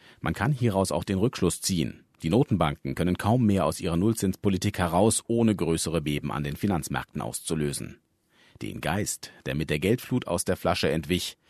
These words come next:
kriegen sie äußerst schwer nur in die Flasche zurück. Willkommen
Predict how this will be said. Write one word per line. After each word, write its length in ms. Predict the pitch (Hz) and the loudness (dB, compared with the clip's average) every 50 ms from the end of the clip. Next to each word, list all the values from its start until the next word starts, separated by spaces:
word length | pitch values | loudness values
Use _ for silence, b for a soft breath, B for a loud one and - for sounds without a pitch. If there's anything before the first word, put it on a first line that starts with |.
| b b b b b | b b b b b
kriegen 200 | - 101 101 92 | -6 -4 -4 -4
sie 140 | 87 80 92 | -2 -2 0
äußerst 420 | 67 104 120 - - 90 80 - - | 0 2 0 2 0 -2 -4 -4 -8
schwer 300 | - 92 95 98 90 82 | -4 0 0 2 2 2
nur 240 | 80 80 80 78 | 2 2 2 2
in 160 | 87 85 80 76 | 0 -2 -2 -2
die 100 | 80 - | -4 -6
Flasche 420 | - - 58 - - - 60 - | -6 -8 -6 -6 -6 -10 -10 -6
zurück. 440 | - - 107 - - - - - _ _ _ _ _ _ _ B B B B B B | -4 -4 -4 -4 -6 -10 -12 -18 _ _ _ _ _ _ _ B B B B B B
Willkommen 560 | 113 120 - - 104 80 73 65 62 78 | 0 2 2 2 2 2 2 -2 -4 -10